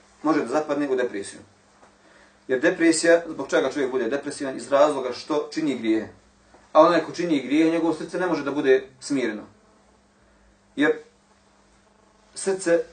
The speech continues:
vjernika se smiruje sa spominjanjem Allaha Đelešanu. "Ala bi zikrillahi tatma'innul kulub." Zaista sa spominjanjem Allaha Đelešanu srce smiruju.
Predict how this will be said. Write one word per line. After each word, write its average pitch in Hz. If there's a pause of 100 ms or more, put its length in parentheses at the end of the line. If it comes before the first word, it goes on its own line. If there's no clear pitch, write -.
vjernika 160 (200)
se 139 (760)
smiruje 165
sa -
spominjanjem 151
Allaha 139
Đelešanu. 113 (580)
"Ala 147
bi 139
zikrillahi 147
tatma'innul 143
kulub." 113 (400)
Zaista 151
sa -
spominjanjem 151
Allaha 139
Đelešanu 147 (420)
srce 196
smiruju. 170